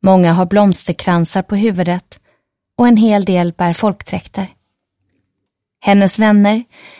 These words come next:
i hemstaden hade tyckt att hon var smått galen som valde att läsa ett år av sin utbildning i lilla Sverige. Varför inte välja något av de fina engelska universiteten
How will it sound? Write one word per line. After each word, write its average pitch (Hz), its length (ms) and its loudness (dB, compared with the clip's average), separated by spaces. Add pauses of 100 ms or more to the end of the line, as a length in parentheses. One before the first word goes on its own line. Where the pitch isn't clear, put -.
(120)
i 214 60 0
hemstaden 180 640 2
hade 180 180 0
tyckt - 320 -4
att 175 100 -10
hon 196 100 0
var 190 80 0
smått 226 420 -2
galen 208 600 0 (420)
som 196 160 0
valde 190 300 2
att - 120 -6
läsa 196 380 0
ett 190 140 -6
år 175 260 0
av - 140 -4
sin 208 220 -2
utbildning 175 800 -2
i 220 120 -2
lilla 196 300 0
Sverige. 180 500 -4 (920)
Varför 240 240 0
inte 254 240 2
välja 226 460 2 (320)
något 233 400 2
av 220 60 2
de 220 160 2
fina 214 560 0
engelska 247 680 2
universiteten 180 1000 -2